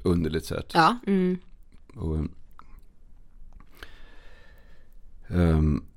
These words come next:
Speaker 1: f-, det har ju, det har ju med att göra att jag bara gjorde en skiva.
Speaker 2: Mm.
Speaker 1: Och att man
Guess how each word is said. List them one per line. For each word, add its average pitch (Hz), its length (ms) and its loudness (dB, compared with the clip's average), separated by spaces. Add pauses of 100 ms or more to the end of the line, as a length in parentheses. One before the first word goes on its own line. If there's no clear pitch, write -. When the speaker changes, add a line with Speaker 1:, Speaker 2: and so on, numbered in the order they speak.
(500)
Speaker 1:
f-, - 220 -20 (180)
det 101 120 2
har 107 200 10
ju, 131 120 8 (100)
det 120 180 0
har 123 280 4
ju 131 60 2
med 147 120 4
att 147 60 8
göra 104 180 8
att 92 120 0
jag 92 100 6
bara 87 180 6
gjorde 85 260 2 (100)
en 85 240 2
skiva. 80 420 0 (240)
Speaker 2:
Mm. 170 260 -2
Speaker 1:
Och 92 120 -2
att - 140 -2
man 92 320 4